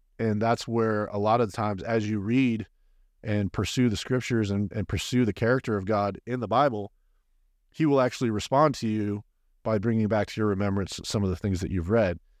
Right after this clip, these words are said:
And so I think that's where it's like, okay, that dialogue, that, that conversation's already there.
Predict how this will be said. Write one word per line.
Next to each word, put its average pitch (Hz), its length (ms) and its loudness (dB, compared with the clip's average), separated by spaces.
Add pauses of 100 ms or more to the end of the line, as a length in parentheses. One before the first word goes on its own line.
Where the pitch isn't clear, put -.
(240)
And 101 140 -4
so 104 220 2
I 101 80 4
think 101 200 -2
that's 110 260 0
where 107 120 2
it's - 160 -4
like, 90 160 0
okay, 90 420 -2 (380)
that 110 220 0
dialogue, 110 580 2
that, 110 240 -2 (140)
that 110 180 0
conversation's 117 640 -2
already 104 280 2
there. 113 360 0